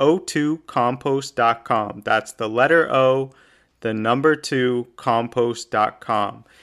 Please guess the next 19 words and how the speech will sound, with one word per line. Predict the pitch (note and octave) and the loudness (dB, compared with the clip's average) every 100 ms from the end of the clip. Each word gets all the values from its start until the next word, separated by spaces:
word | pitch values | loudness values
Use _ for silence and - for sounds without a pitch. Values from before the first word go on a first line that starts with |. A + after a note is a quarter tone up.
| - _ | -20 _
If | B2+ C#3 | -10 -6
you | C#3+ | 0
mention | F3+ C4+ F#3 D3+ | 2 2 -2 -2
that | C3+ | -2
you | C3+ | -2
heard | D3 F3 | 2 4
about | D3 B2 - | 4 4 4
O | B2 | 0
two | B2 C3 A#2 | -2 -8 -6
Compost | C3 B2 B2 B2 - | -2 -2 -2 -6 -4
on | B2+ A#2 | -6 -6
this | A2 | -8
podcast, | - - D3+ C#3+ A#2+ A2 A2 - | -6 0 2 0 -4 -6 -6 -6
you'll | B2+ | -4
receive | B2+ B2 - C3+ B2 | -2 -4 -4 -2 -2
a | |
ten | - - D3+ | -4 -2 -2
percent | D#3+ D3+ D#3+ C3+ A#2 | -2 -2 -2 -2 -2
discount | B2 - - A2 | -2 -2 -6 -6